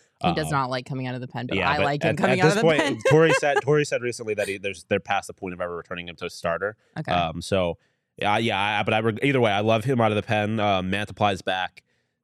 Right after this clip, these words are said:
Speaker 2: Like, the bullpen is not really an issue for me at this point. Um, I, I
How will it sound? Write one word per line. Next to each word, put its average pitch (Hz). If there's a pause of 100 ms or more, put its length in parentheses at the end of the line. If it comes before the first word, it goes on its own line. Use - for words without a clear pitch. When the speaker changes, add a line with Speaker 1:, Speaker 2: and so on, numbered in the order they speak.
Speaker 2:
Like, 95
the 101
bullpen 147
is 208
not 202
really 202
an 151
issue 160
for 196
me 175
at 135
this 143
point. 139
Um, 92 (540)
I, 104
I 101